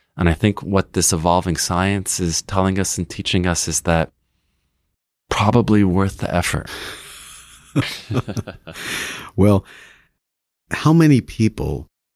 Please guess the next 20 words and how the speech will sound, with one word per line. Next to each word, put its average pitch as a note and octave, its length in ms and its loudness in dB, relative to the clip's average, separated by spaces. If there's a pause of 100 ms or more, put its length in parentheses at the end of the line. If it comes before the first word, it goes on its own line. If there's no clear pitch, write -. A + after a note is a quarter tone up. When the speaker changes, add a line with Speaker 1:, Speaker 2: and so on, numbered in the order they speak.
(260)
Speaker 2:
are F2 280 -2
in G2 200 4
a E2 100 2 (140)
psychology G2 720 2
of D2+ 140 0
avoidance? C#2+ 760 -4 (1500)
In A#2+ 120 6
every B2 280 4
capacity, A2+ 760 0
just F2+ 240 -2
think G#2 180 2
about C#2 200 -4
that. C#2 160 -6
People F2+ 280 0
avoid C#2 320 -6
food, G#2+ 560 2
people D2 260 -6
avoid B1 300 -8
social G2 440 0
situations, F2 880 -2